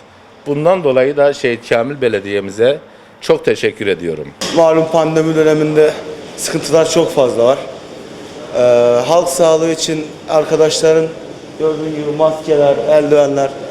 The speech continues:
Speaker 2: arkadaşlar dikkat ettiriyoruz bunlara halkımızın sağlığı için. Gelen müşterilerimizin ateşini ölçüyoruz. Yüksek olan, ateşi yüksek olan müşterilerimizi uyarıyoruz. "Abi," diyoruz, "dışarıda bir iki dakika bir dinlen. Belki gölge, şey, arabada sıcak çıkmıştır." diye.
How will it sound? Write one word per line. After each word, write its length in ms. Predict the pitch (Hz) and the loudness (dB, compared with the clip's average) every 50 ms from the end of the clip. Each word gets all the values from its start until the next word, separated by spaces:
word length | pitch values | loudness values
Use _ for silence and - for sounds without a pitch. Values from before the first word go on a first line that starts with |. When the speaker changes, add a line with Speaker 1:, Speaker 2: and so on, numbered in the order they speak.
| - - - - - - | -12 -14 -14 -14 -6 -4
Speaker 2:
arkadaşlar 680 | 151 151 151 160 156 156 151 - 165 156 151 147 - | 0 0 2 4 4 2 2 2 0 0 0 0 -2
dikkat 220 | 156 147 - 165 156 | -6 -2 2 2 2
ettiriyoruz 500 | 151 147 - - 139 151 147 127 120 104 107 117 120 | 2 0 -4 -4 -2 0 0 0 -2 -4 -8 -8 -4
bunlara 220 | 117 117 120 131 | -2 -2 0 2
halkımızın 440 | 139 139 139 139 143 139 131 139 139 | 2 0 0 0 -2 -4 -2 -4 -4
sağlığı 380 | 139 - 139 127 123 123 127 | -2 0 2 2 4 2 2
için. 240 | 123 123 - 123 135 - - - - - - - - - - - - - - - - - - - - - | -2 -2 -4 -6 -8 -8 -10 -14 -14 -14 -14 -14 -14 -14 -12 -12 -10 -10 -10 -12 -12 -12 -14 -14 -2 2
Gelen 260 | 156 165 165 170 170 170 | 4 4 6 6 4 2
müşterilerimizin 720 | 170 165 - - 170 170 165 165 165 165 165 156 156 170 | 2 0 0 2 2 4 4 4 4 4 2 0 0 0
ateşini 400 | 165 165 165 160 - 165 165 165 | 0 0 0 -4 -2 0 2 2
ölçüyoruz. 520 | 160 160 - 170 156 147 151 147 - - - - | 2 2 2 0 2 2 0 -2 -6 -10 -8 -6
Yüksek 360 | 160 165 156 - - 175 151 | -6 -4 -2 0 0 2 2
olan, 280 | 170 165 165 165 165 165 165 170 | 2 4 4 2 2 0 -4 -6
ateşi 300 | 165 - 175 165 - 180 | -6 -6 -6 -6 -6 -6
yüksek 280 | 170 160 - 180 165 | -8 -6 -6 -2 2
olan 180 | 170 165 165 165 | 2 2 2 2
müşterilerimizi 580 | 165 156 - - 165 165 170 165 165 165 165 170 | 0 -4 -6 -4 -2 0 0 0 0 -2 0 2
uyarıyoruz. 520 | 170 170 175 175 170 175 170 160 160 - - - - - - - - - - - - - - | 4 6 6 6 4 4 2 0 -2 -6 -10 -10 -10 -10 -10 -12 -12 -12 -14 -14 -14 -4 0
"Abi," 240 | 165 160 160 160 156 | 0 2 2 2 2
diyoruz, 220 | 151 156 156 156 143 156 | 2 2 0 0 0 -2
"dışarıda 400 | 165 - 185 175 170 175 170 160 | 0 2 2 4 4 4 2 2
bir 120 | 170 160 | -2 -4
iki 200 | 165 160 - 170 | -4 -4 0 2
dakika 300 | 175 170 170 - 165 156 | 2 2 4 2 2 2
bir 140 | 160 160 160 - - - - | 2 2 2 0 -4 -8 -6
dinlen. 280 | 170 165 160 151 143 147 - - - - | -2 2 2 2 2 0 -4 -6 0 2
Belki 300 | 160 160 156 - 143 135 | 2 4 2 0 0 2
gölge, 420 | 156 156 156 143 143 151 156 156 | 4 4 4 4 2 0 0 0
şey, 260 | 151 - 156 143 135 135 | 0 0 0 2 2 2
arabada 460 | 151 156 160 151 160 156 156 160 160 | 4 2 4 4 4 4 4 2 0
sıcak 480 | 160 - - - 151 156 175 156 - - | 0 -6 -10 -4 0 0 0 0 0 -6
çıkmıştır." 460 | - - - 117 110 - 120 117 107 | -10 -12 -12 -14 -10 -10 -8 -6 -4
diye. 160 | 127 151 | -4 -4